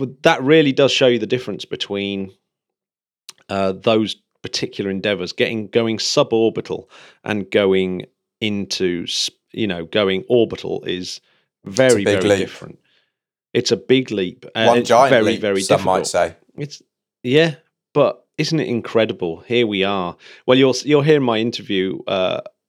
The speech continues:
Speaker 1: what our guest says about this particular issue. Um, but
Speaker 2: We
Speaker 1: yeah,
Speaker 2: will. We've
Speaker 1: God,
Speaker 2: got
Speaker 1: it's
Speaker 2: another David
Speaker 1: yeah.
Speaker 2: coming up.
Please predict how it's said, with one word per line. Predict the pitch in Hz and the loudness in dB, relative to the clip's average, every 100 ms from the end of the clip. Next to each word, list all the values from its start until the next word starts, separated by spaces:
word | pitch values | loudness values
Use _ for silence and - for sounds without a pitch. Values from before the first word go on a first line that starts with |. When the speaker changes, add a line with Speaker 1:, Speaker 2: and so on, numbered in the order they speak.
| _ | _
Speaker 1:
what | 101 101 - - - | -4 -4 -4 -10 -12
our | 98 92 92 | -10 -8 -10
guest | - 107 90 - - | -2 -2 -2 -14 -10
says | - 98 92 - | -6 -4 -4 -8
about | 87 90 87 87 - | -12 -8 -8 -10 -14
this | - - | -16 -16
particular | - - - - - | -12 -12 -10 -10 -10
issue. | 90 - 85 82 _ _ - - - _ - | -8 -10 -10 -14 _ _ -20 -20 -20 _ -4
Um, | 104 104 104 98 _ _ _ _ _ _ _ _ _ _ _ _ - | 0 0 -2 -8 _ _ _ _ _ _ _ _ _ _ _ _ 2
but | 120 | 2
Speaker 2:
We | 104 | 6
Speaker 1:
yeah, | 123 143 95 | 6 6 2
Speaker 2:
will. | 101 | -2
We've | 110 | 0
Speaker 1:
God, | 107 | 4
Speaker 2:
got | 123 | 4
Speaker 1:
it's | 127 | 4
Speaker 2:
another | 135 127 | 2 4
David | 131 135 110 | 2 2 2
Speaker 1:
yeah. | 123 123 | 0 2
Speaker 2:
coming | 123 127 | 2 2
up. | 131 104 - | 2 2 -2